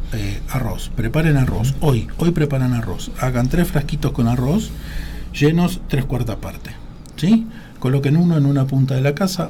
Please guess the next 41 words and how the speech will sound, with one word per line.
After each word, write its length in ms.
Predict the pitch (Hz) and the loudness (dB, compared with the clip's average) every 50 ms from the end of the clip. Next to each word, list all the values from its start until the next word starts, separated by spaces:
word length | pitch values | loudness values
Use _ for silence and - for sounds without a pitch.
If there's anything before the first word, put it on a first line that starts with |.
| - - | -6 -4
otro 440 | - 160 160 - - 143 135 127 117 | -2 -2 -2 0 0 2 2 2 2
en 120 | 113 117 | 2 2
el 140 | 117 117 120 | 2 2 2
medio 300 | 135 147 147 147 139 131 | 4 4 4 4 4 2
de 60 | 131 | 0
su 140 | 131 139 135 | 0 -2 0
casa 320 | - 180 190 - - 147 | 0 0 0 0 0 -2
y 140 | 120 127 151 | 0 2 0
otro 200 | 156 151 - 139 | 0 0 0 0
en 80 | 127 123 | 2 2
la 60 | 123 131 | 2 2
otra 180 | 127 123 117 | 0 -2 -2
punta 260 | 117 - 120 120 120 117 | 0 0 0 0 0 -2
de 100 | 101 92 | -4 -4
su 120 | - - | -6 -8
casa, 280 | - - - - - - - - - - - - - - | -8 -10 -12 -12 -12 -12 -12 -10 -8 -8 -6 -6 -6 -2
¿sí? 260 | - 139 180 226 220 - - - | 0 2 2 2 0 -2 -4 -4
Y 120 | 139 131 131 | -2 0 2
a 80 | 151 | 2
uno 300 | 170 190 208 196 185 180 | 4 4 6 6 4 4
van 280 | 180 196 214 233 254 254 - - - - - - - - - - - | 4 4 4 6 4 4 2 -4 -6 -6 -6 -6 -6 -6 -6 -6 -4
y 100 | 127 131 | -2 0
a 120 | 135 156 180 214 | 2 2 4 4
ese 360 | 226 - - 226 226 226 220 - - - - - - - - - - - - - - - - - - - - - - - - - - - - - - - | 4 4 4 4 4 2 2 -2 -4 -6 -6 -8 -8 -8 -10 -10 -10 -10 -10 -10 -10 -10 -10 -8 -8 -8 -8 -8 -8 -8 -10 -10 -10 -10 -10 -6 -2 -2
le 220 | 123 131 143 151 | 2 2 4 4
hablan 480 | 170 185 202 196 202 208 202 202 190 - - - - | 4 4 4 4 4 4 4 4 2 0 -4 -4 0
mal, 320 | - 123 127 120 117 113 - - - - - | 2 2 2 2 0 -2 -4 -6 -8 -6 -4
horrible. 520 | 123 123 147 147 123 101 - - - - - - - - - - | 0 2 4 4 4 2 -2 -4 -6 -8 -8 -10 -10 -10 -8 -2
Lo, 220 | - 139 131 131 - - - - | 2 2 2 2 0 -4 -8 0
insúltenlo 920 | - 160 147 151 - 180 180 175 180 170 156 151 156 165 165 165 165 165 156 | 4 4 4 6 6 4 2 4 4 2 4 4 4 4 2 2 2 2 2
de 100 | 147 143 | 2 2
todo, 300 | 139 - - 139 123 117 113 - - | 2 2 2 2 2 2 0 -2 0
todos 320 | - 175 190 208 220 214 208 | 2 2 4 4 2 2 4
los 120 | 208 180 | 4 4
días, 400 | 160 175 147 123 123 113 113 123 | 4 4 4 4 4 4 2 2
lo 220 | 143 139 139 147 170 | 2 2 2 4 4
hacen 280 | 180 175 - 165 156 151 | 2 2 2 2 4 4
así 360 | 143 - - 180 196 240 240 - - - | 2 2 2 4 4 4 2 2 0 0
todos 300 | 269 208 175 170 160 139 | 0 2 2 2 4 4
los 120 | 143 - | 2 2
días, 440 | - 107 - - - - - - | 2 0 -2 -4 -8 -10 -10 -10